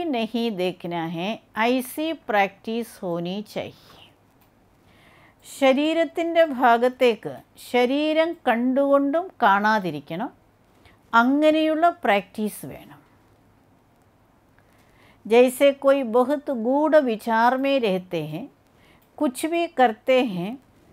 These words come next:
ചൽത്തെ ഹൈ, खाते पीते हैं, लेकिन उनको मालूम नहीं पड़ता है कि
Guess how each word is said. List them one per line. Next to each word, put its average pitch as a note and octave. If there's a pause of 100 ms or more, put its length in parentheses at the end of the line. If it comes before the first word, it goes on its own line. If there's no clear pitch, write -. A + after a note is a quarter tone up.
(280)
ചൽത്തെ C4+
ഹൈ, G3 (340)
खाते C4
पीते B3+
हैं, E3 (480)
लेकिन B3
उनको D4+
मालूम A#3+
नहीं D4
पड़ता A3
है G#3+
कि G#3+